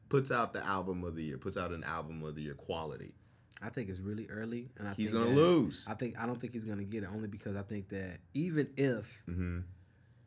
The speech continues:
Speaker 2: like, I think that people now gonna get energized by this hip-hop situation. Like,
Speaker 1: Mm-hmm.
Speaker 2: they're gonna be energized to put out some really good work. 'Cause Pusha T came out of, like, I saw the Breakfast Club interview, and he was basically like, "You can't put his craft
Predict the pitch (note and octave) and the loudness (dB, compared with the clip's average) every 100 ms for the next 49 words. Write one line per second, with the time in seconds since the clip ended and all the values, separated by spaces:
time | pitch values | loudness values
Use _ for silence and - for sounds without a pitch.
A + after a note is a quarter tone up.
0 | - - A2 G#2+ B2+ B2 A2+ G#2+ G2+ D#3 | -16 -6 -4 0 -2 0 -2 -4 -4 -4
1 | C3 A2 G#2+ A#2 A2 G2 G#2 G2+ F#2+ - | -2 0 2 2 2 0 -2 -2 -4 -6
2 | A#2 A2 F#2 G2 E2+ E2+ F2 F#2 F2+ F2+ | -6 -4 -4 -6 -6 -8 -6 -6 -6 -8
3 | - G#2+ - F#2+ F2 - - - G#2 F#2+ | -6 -8 -6 -6 -8 -12 -10 -8 -6 -6
4 | F2+ F#2 D#2 D#2 F#2+ F#2+ F#2 F#2 G2+ A2 | -6 -8 -12 -6 -2 0 0 -2 -2 -2
5 | G2+ G2+ - B2 B2+ A2 G#2 G2 F#2+ G2 | -4 -6 -6 -2 0 0 -2 -2 -4 -6
6 | A2 G2 - G2+ G2 G#2+ G2+ G#2 F2 F#2+ | -6 -6 -6 -4 -2 -2 -2 -4 -6 -4
7 | G#2 F#2 - - - - - _ _ - | -4 -6 -12 -20 -20 -20 -20 _ _ -8
8 | - A#2 - F3 D#3+ F3 E3 D#3 B2 G#2+ | -4 -4 -2 -4 -4 -8 -4 -2 -2 -2
9 | F#2+ F#2 F2 F2 G#2 G#2 G2+ F#2+ G2+ G2 | -4 -4 -8 -8 -8 -6 -6 -4 -6 -6
10 | F#2+ - G2 F#2 F#2 F2+ F#2 F#2 G2+ F#2 | -8 -8 -8 -6 -6 -6 -6 -6 -6 -4
11 | F2+ F2+ F2+ E2 E2 - B2 - G#2+ - | -6 -6 -10 -10 -10 -10 -8 -6 -6 -4
12 | A#2+ - A2+ G2+ - G2+ F#2 - | -6 -6 -10 -10 -8 -8 -8 -10